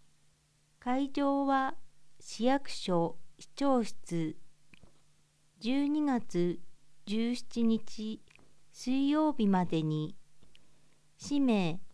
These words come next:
連絡先、懇談内容などを明示の上、秘書広報課に電話で申し込んでください。申し込み方法など、詳しくは、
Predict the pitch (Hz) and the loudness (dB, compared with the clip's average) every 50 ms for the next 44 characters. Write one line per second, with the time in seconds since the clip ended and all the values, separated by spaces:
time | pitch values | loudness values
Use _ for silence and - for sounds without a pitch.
0 | - - - - - - - 196 202 208 214 220 220 220 220 220 - 240 220 - | -14 -20 -20 -18 -14 -6 0 2 4 4 4 4 4 4 2 2 0 -2 -2 -2
1 | 220 208 202 - - 202 202 208 - - - - - _ - - - - - - | -4 -6 -6 -6 -4 -4 -4 -4 -6 -12 -18 -20 -20 _ -20 -20 -20 -20 -6 0
2 | - 254 262 277 285 277 277 285 285 285 285 294 294 302 311 302 277 233 208 196 | 4 4 4 4 4 4 4 4 4 4 4 2 2 2 2 2 4 4 4 4
3 | 185 180 180 180 190 220 240 208 208 190 175 175 156 156 170 190 208 214 202 - | 4 4 2 4 4 4 4 4 2 2 2 2 4 4 4 4 4 2 2 0
4 | 226 220 220 226 - - 220 208 214 214 208 208 214 - - - - - - - | 0 2 2 2 2 0 0 0 2 2 0 0 -2 -6 -10 -12 -14 -18 -20 -18
5 | - - - - - - - - - 277 285 - 269 214 185 - - - 208 214 | -18 -18 -18 -20 -20 -20 -16 -6 -2 -2 0 2 2 0 0 0 0 4 4 4
6 | 226 226 220 - 254 247 240 233 - 240 226 214 220 214 220 202 - - - - | 4 4 2 2 4 4 2 2 0 0 0 2 2 2 0 0 -4 -8 -10 -12
7 | - - - - - - - 220 233 247 262 262 269 269 254 262 254 233 220 220 | -14 -18 -18 -16 -8 -2 2 4 4 4 4 2 2 2 2 2 4 4 6 6
8 | 233 254 269 277 - - - 311 302 277 233 226 220 - 190 - 175 180 180 - | 4 4 2 0 0 2 2 2 4 4 4 2 2 0 0 -2 -2 -2 -2 -2
9 | 196 185 180 170 - - - - - - - - - - - - - - - - | -2 -2 -2 -2 -4 -8 -12 -16 -18 -20 -20 -20 -20 -20 -20 -20 -20 -20 -20 -20
10 | - - - - - _ _ _ _ _ _ _ - 233 233 247 269 285 285 - | -20 -20 -20 -20 -20 _ _ _ _ _ _ _ 0 4 4 4 4 4 2 0
11 | - - 294 285 285 285 285 - 311 302 294 285 262 - - 196 180 180 180 180 | 0 0 2 2 2 0 0 2 2 2 4 2 2 0 0 2 2 2 4 4
12 | 185 208 208 190 180 170 165 - - - - - - - - - - - - - | 4 2 2 2 2 0 0 0 -4 -8 -12 -14 -18 -20 -18 -18 -18 -14 -6 0
13 | 202 220 247 269 269 - - - 226 185 170 170 165 160 165 | 4 4 4 4 2 0 -2 0 2 2 2 2 2 2 0